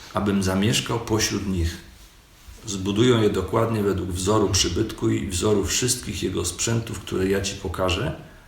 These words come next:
a wy tak wykonacie”. To jest przybytek na pustyni. I teraz Paweł to stosuje do Kościoła, który też jest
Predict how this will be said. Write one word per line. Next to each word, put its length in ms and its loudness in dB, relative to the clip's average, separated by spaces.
a 80 -4
wy 160 0
tak 240 0
wykonacie”. 600 0
To 120 2
jest 200 4
przybytek 640 2
na 120 -4
pustyni. 520 -4
I 60 -2
teraz 260 2
Paweł 260 4
to 140 2
stosuje 520 2
do 120 0
Kościoła, 720 -2
który 320 2
też 320 4
jest 380 0